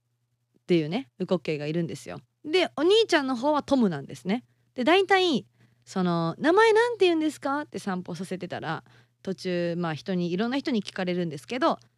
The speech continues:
「あ、こっちがトムで、こっちがジュリーです」って言うんですよ。これね、千正夫さんがジュリーってつけたんですよ。なんですけど、「え、ジェリーじゃなくて、え、ジュリー？いや、そう、ジュリーなんですよ」ってね、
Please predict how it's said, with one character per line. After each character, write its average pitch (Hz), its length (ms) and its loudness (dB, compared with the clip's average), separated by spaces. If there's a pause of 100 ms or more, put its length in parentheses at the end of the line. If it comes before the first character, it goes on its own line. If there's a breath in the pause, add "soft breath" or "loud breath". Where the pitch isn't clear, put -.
(120)
「あ、 226 80 -4
こ 349 120 0
っ - 20 4
ち 466 180 4
が 359 120 6
ト 247 120 0
ム 175 120 0
で、 165 240 -2 (340)
こ 294 100 0
っ - 40 -6
ち 415 160 4
が 254 260 0
ジ 170 240 -2
ュ - 20 4
リ 214 120 4
ー 175 40 0
で 147 120 -6
す」 - 140 -18
っ - 20 -20
て - 60 -20 (160)
言 151 120 -10
う - 20 -12
ん 139 40 -14
で 139 80 -16
す - 100 -20
よ。 123 80 -16 (640)
こ - 120 -6
れ 208 60 4
ね、 359 240 4 (160)
千 554 240 10
正 302 220 10
夫 294 60 8
さ 320 100 4
ん 302 40 2
が 285 60 4
ジ 262 120 4
ュ - 20 8
リ 294 80 6
ー - 40 2
っ - 20 -12
て 185 80 -6
つ - 80 -10
け 208 100 0
た 180 80 -4
ん 151 60 -6
で 147 60 -10
す - 60 -20
よ。 - 80 -16 (500)
な 269 80 -4
ん - 20 0
で 247 80 2
す - 80 -6
け 247 80 -2
ど、 - 120 -8
「え、 - 60 2 (540)
ジ 202 160 6
ェ - 20 12
リ 466 60 12 (160)
ー 320 40 6
じ 240 60 2
ゃ 202 60 4
な 165 120 -4
く - 120 -16
て、 - 280 -18 (140)
え、 - 160 2 (240)
ジ 359 140 4
ュ - 20 8
リ - 380 2
ー？ - 40 0
い - 20 6
や、 240 120 4 (340 soft breath)
そ - 140 0
う、 214 40 4
ジ 208 160 4
ュ 285 40 8
リ 269 160 12
ー 247 40 12
な 214 120 10
ん 180 80 6
で 175 120 4
す - 180 -4
よ」 143 280 -4
っ - 40 -20
て 170 100 -2
ね、 240 140 2